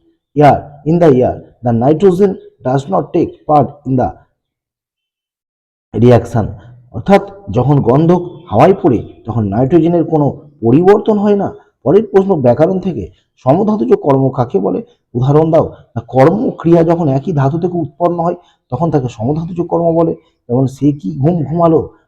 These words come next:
পরের প্রশ্ন বিভক্তি কাকে বলে? না, যেসব বর্ণ বা বর্ণ সমষ্টি শব্দ বা ধাতুর শেষে যুক্ত হয়ে শব্দকে পদে পরিণত করে তাকে বিভক্তি বলে, যেমন "পাগলযুক্ত এ পাগলে।" পরের প্রশ্ন, "তপন বইটা ফেলে রেখে চলে যায়",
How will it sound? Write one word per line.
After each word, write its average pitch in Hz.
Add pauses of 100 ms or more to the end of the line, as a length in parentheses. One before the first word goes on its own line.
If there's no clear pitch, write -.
(120)
পরের 185
প্রশ্ন 190
বিভক্তি 156
কাকে 170
বলে? 170 (360)
না, 113
যেসব 143 (440)
বর্ণ 135
বা 170
বর্ণ 127
সমষ্টি 180 (240)
শব্দ 143
বা 175
ধাতুর 120
শেষে 165
যুক্ত 143
হয়ে 170 (300)
শব্দকে 160 (140)
পদে 123
পরিণত 185
করে 170 (280)
তাকে 143
বিভক্তি 151
বলে, 170
যেমন 156
"পাগলযুক্ত 160 (120)
এ 180 (300)
পাগলে।" 143 (300)
পরের 170
প্রশ্ন, 196 (380)
"তপন 143
বইটা 165 (240)
ফেলে 151
রেখে 175
চলে 170
যায়", 160